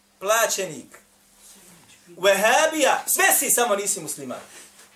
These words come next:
Sve si, samo ti ne da da budeš, da se zoveš musliman, da te neko kaže, musliman je to. Jedan put sam, braćo moja draga, bio sa glavnim imamom ovdje u Medlisu.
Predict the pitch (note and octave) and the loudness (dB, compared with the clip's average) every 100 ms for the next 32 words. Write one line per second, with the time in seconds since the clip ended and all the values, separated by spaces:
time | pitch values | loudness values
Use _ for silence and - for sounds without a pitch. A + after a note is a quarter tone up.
0 | _ _ _ _ _ _ _ _ _ _ | _ _ _ _ _ _ _ _ _ _
1 | - - _ _ - - B3+ - D#4 - | -20 -20 _ _ -10 0 4 4 0 -6
2 | - _ _ - B3 B3 A3+ A#3 C4 D#4 | -16 _ _ -2 0 0 0 0 2 4
3 | D4+ B3 A#3+ G#3+ D4+ C#4 A#3+ - A#3+ - | 4 4 2 0 2 2 2 -2 -8 -10
4 | F#3+ G#3 F#3+ A#3+ A3 - G3 B3+ B3 A3 | -2 -2 0 0 0 -2 -6 -4 -2 -2
5 | G#3 A3+ A#3 G#3+ F3+ - - _ E3+ G3 | -2 -4 -2 0 0 -4 -20 _ -12 -8
6 | B3 A#3 G3 D3+ C3+ - _ _ _ - | -2 0 0 -4 -10 -16 _ _ _ -20
7 | _ _ _ _ _ _ _ _ - D3+ | _ _ _ _ _ _ _ _ -12 -6
8 | A3 A3 G3 F3+ G#3 - F3 F#3+ D#3 E3+ | -6 -6 -8 -2 -2 -2 -4 -2 -2 -2
9 | G3 D#3 D#3 - - - - - - - | -2 -2 -4 -6 -18 -20 -20 -20 -20 -20
10 | - - - - - - C3+ F3+ E3 D#3+ | -20 -20 -20 -20 -20 -20 -10 -6 -4 -2
11 | D#3 F#3 D#3 D3+ D3 F3+ D#3+ D3 D#3+ C#3+ | -2 -4 -6 -8 -4 -4 -4 -8 -10 -10
12 | D3 A#2+ - | -12 -10 -12